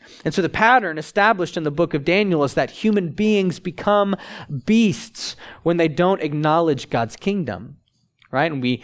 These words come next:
saw that last week. Pastor Michael taught through Daniel four, where Nebuchadnezzar is literally described in beastly terms, right? Beastly language when the Lord brings him low. And then the promise in the book of Daniel is that God will one day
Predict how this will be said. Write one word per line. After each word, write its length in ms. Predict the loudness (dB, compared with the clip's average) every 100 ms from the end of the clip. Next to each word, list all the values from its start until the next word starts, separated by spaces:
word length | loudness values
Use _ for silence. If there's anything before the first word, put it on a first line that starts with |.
| -14
saw 320 | -16 0 2 2
that 220 | 2 2
last 280 | 2 0 0
week. 360 | 2 2 0
Pastor 320 | -2 -2 -4
Michael 360 | 0 0 0 -4
taught 320 | 0 -2 0
through 280 | -2 -2 -2 -8 -20 _
Daniel 320 | 0 2 0
four, 340 | -2 2 4 4
where 160 | 2
Nebuchadnezzar 840 | 2 2 2 -2 0 2 2 -2 -2 -6
is 180 | -4 0
literally 560 | 4 4 4 2 -2
described 800 | 0 -2 -2 2 4 6 4 2
in 240 | -8 -12 -4
beastly 540 | 2 2 2 0 0 0
terms, 520 | 2 4 4 0 -2
right? 400 | 2 2 2 0
Beastly 560 | 0 0 0 2 2 -2 -12 0
language 680 | 2 4 2 2 2 2 -2
when 120 | 0
the 80 | 2
Lord 260 | 4 2
brings 340 | 2 0 0 -2
him 140 | 0
low. 600 | 2 4 4 2 -4 -10 _ -20 -20 -20 -12 -4
And 100 | 0
then 60 |
the 80 | 0
promise 720 | -2 2 4 2 0 -4 -8
in 200 | -8 -4
the 40 | -2
book 220 | -2 -4
of 100 | -2
Daniel 400 | 0 0 -2 -6
is 120 | -6
that 180 | -6 0
God 260 | 2 2 0
will 120 | 0
one 280 | 2 0 2
day 320 | 2 2